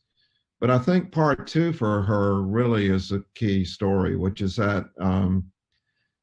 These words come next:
in order to enroll people in clinical trials at the rate that we need to get the answers that we need at the cost that we can afford, we need this to be something that happens out in the community. And, you know,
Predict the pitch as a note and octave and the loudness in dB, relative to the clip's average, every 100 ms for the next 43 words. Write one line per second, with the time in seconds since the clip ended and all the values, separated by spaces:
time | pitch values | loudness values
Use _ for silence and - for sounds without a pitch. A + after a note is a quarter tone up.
0 | - G#2+ B2+ D3 C3 C3 A2+ G#2 A2+ C#3 | -4 0 2 2 0 0 2 2 2 0
1 | B2 A2 G#2 G2+ G2+ G2 G#2 G#2 G2+ G#2 | 0 -2 0 0 0 -2 -2 -2 -2 -2
2 | G2 G2 E2+ F2+ F#2+ F#2+ G#2 A#2 G#2+ G2+ | 0 0 -2 -2 -2 0 0 0 -2 0
3 | G#2+ A2+ G#2 G2+ G#2 G#2 F#2 G2+ A#2+ A#2 | 0 2 0 0 -2 -2 0 2 0 0
4 | G2 G2+ F2 F#2 F#2 G2 F#2+ F2+ F#2 F2+ | -4 -2 -2 0 0 2 0 -2 -4 -6
5 | A#2+ A2+ G#2 F#2+ - D#2+ F#2 F#2+ F#2+ D#2+ | -2 -2 -2 -4 -6 -4 -2 -2 -2 -4
6 | A2 C3+ A2+ F#2 F#2 - _ _ _ _ | -4 -2 0 0 -2 -12 _ _ _ _
7 | - G#2+ A#2+ C#3+ B2 A#2+ A2 G#2+ G#2+ A2+ | -4 0 2 2 0 -2 -2 -2 -2 -2
8 | A2 G#2 F#2+ F#2+ G#2 G#2+ A2 G2 G2+ G2+ | 0 0 0 2 2 0 0 0 0 0
9 | G#2 - _ F#2 G2+ F#2 F#2+ G2 A2+ G#2 | -2 -6 _ -4 -2 -2 0 0 2 0
10 | E2+ F2 F2+ _ _ _ _ _ _ _ | -2 -4 -8 _ _ _ _ _ _ _
11 | - G#2+ A2+ A2 G2 - B2+ A#2 A2+ | -6 0 2 2 -2 -2 2 2 0